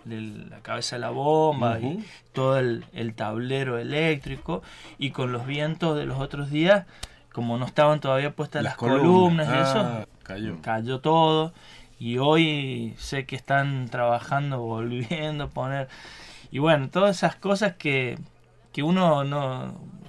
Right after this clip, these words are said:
Speaker 1: digamos, en el día a día, digamos, que son difíciles de
Speaker 2: Mm.
Speaker 1: remontar, porque
Speaker 2: No,
Speaker 1: habían perdido
Speaker 2: imagínate.
Speaker 1: todo un día de trabajo, se habían juntado para hacerlo.
Speaker 2: Material.
Speaker 1: Ahora otra vez, pérdida de material.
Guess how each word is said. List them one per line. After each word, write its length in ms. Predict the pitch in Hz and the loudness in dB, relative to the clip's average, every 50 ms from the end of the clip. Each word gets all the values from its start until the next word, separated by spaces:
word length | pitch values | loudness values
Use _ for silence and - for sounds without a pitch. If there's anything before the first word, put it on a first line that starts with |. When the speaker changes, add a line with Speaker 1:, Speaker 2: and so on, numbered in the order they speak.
| - - - - - | -20 -20 -18 -16 -12
Speaker 1:
digamos, 400 | 131 131 135 139 143 143 139 131 | -6 -4 -2 0 0 0 0 0
en 60 | 127 | 0
el 180 | 127 123 127 127 | -2 -4 -4 -2
día 200 | 143 151 156 151 | -2 0 0 0
a 40 | |
día, 360 | 147 143 151 165 180 180 170 147 | 0 0 0 2 2 2 2 0
digamos, 360 | 135 131 139 147 151 143 139 | 0 -2 -4 -4 -6 -6 -8
que 180 | - - 120 | -10 -12 -10
son 320 | 113 - - - 147 151 156 | -10 -10 -8 -6 -4 -4 -2
difíciles 600 | 147 131 127 - 190 170 - 180 160 147 - 123 | -4 -4 -4 -4 -4 -4 -2 -2 -2 0 0 -2
de 60 | 117 | -2
Speaker 2:
Mm. 60 | - - | -4 -6
Speaker 1:
remontar, 580 | 113 117 117 123 131 143 - 240 240 185 131 | -8 -8 -8 -8 -6 -2 2 2 2 2 0
porque 580 | - 120 117 - - 113 113 120 117 117 123 - | -2 -12 -16 -14 -14 -12 -12 -12 -12 -12 -14 -12
Speaker 2:
No, 100 | - 117 | -10 -8
Speaker 1:
habían 360 | 117 117 120 143 151 151 123 | -4 -2 0 2 2 0 0
perdido 320 | 107 127 127 135 147 151 147 | 0 -2 -2 0 0 0 0
Speaker 2:
imagínate. 80 | - | 2
Speaker 1:
todo 140 | - 151 151 | 0 0 0
un 160 | 147 143 135 | -2 -4 -6
día 220 | 139 143 147 143 139 | -6 -6 -6 -4 -6
de 100 | 135 131 | -6 -6
trabajo, 640 | - 123 117 120 135 160 180 180 180 170 - 147 131 | -6 -6 -2 2 6 8 10 10 8 8 4 -4 -8
se 120 | - - | -8 -8
habían 280 | 110 113 123 131 135 127 | -8 -4 -2 -2 -2 -4
juntado 640 | - - 117 113 117 113 147 151 160 165 156 147 | -6 -8 -8 -8 -6 0 2 4 4 4 4 2
para 220 | 139 - 117 - - | -2 -6 -10 -10 -10
hacerlo. 640 | 120 - - 170 175 180 175 160 156 147 143 143 147 | -12 -8 -4 0 2 2 2 2 0 -2 -6 -6 -6
Speaker 2:
Material. 560 | - 110 113 107 - - 95 92 107 123 135 131 147 143 | -4 -4 -4 -4 -4 -6 -6 -2 0 2 2 2 4 4
Speaker 1:
Ahora 80 | 135 135 147 | 4 4 4
otra 280 | 160 160 - 127 127 | 2 0 -2 -6 -6
vez, 500 | 131 143 156 170 175 170 165 151 - - - - - - - - | -4 -2 0 2 2 2 0 -2 -6 -12 -20 -20 -20 -18 -10 -8
pérdida 360 | 120 123 127 131 135 131 123 | -6 -6 -4 -4 -6 -6 -6
de 60 | 120 | -6
material. 580 | 117 113 110 117 117 123 139 170 175 156 147 | -6 -6 -4 -4 -4 -2 0 2 2 2 2